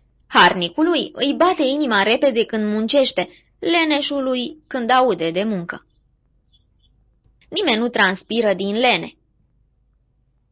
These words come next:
Mai bine să lucrezi degeaba decât să stai degeaba.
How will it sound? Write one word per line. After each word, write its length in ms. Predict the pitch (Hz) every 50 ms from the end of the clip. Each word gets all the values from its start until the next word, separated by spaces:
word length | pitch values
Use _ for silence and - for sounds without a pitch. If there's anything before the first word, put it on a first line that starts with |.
| _ _ _ _ _ _ _ _ _
Mai 160 | _ 262 277 262
bine 180 | 320 339 339
să 140 | 330 320 320
lucrezi 320 | 311 311 302 320 320 311
degeaba 500 | 262 285 294 247 294 269 233 196 185 180
decât 440 | 175 180 185 180 - 202 180 - -
să 280 | - - - - - 190
stai 320 | 190 - - 196 185 175
degeaba. 540 | 151 151 147 - 120 95 78 73 - 214